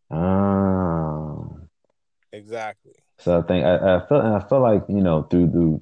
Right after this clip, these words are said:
Speaker 1: through history, our people have always tried to, to, to do certain things, and, and obviously, you know, you, you're gonna have a lot of people that fear that, right? Because, you know, like I said, when they let the,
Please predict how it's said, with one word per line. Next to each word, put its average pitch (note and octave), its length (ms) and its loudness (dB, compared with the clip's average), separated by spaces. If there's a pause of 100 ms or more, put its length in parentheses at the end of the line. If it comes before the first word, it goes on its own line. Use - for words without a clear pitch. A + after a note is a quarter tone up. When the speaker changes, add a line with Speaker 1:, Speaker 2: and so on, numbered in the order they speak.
Speaker 1:
through D#2+ 200 2
history, D2 800 0
our D#2+ 180 -2
people D#2+ 340 0
have D2+ 120 0
always D#2 680 0 (720)
tried E2 420 0
to, D2+ 500 0
to, D2 580 0
to F2 120 0
do D#2+ 180 2
certain D#2 340 -2
things, D#2 420 0
and, D2 200 0
and E2 160 0
obviously, E2+ 380 0
you D#2+ 240 2
know, D2 180 0
you, D2+ 180 2
you're D#2 160 0
gonna E2 140 0
have D#2+ 120 0
a - 20 2
lot D#2+ 140 2
of - 80 -2
people F2 260 0
that C#2+ 220 -2 (160)
fear G2 320 4
that, C#2+ 280 -2
right? D#2+ 280 -2
Because, D2+ 460 -2 (400)
you E2 120 0
know, D2 120 2
like D2+ 120 2
I D2 40 0
said, D2 240 0
when D2+ 120 2
they D#2 140 2
let D2+ 240 0
the, D#2+ 120 -4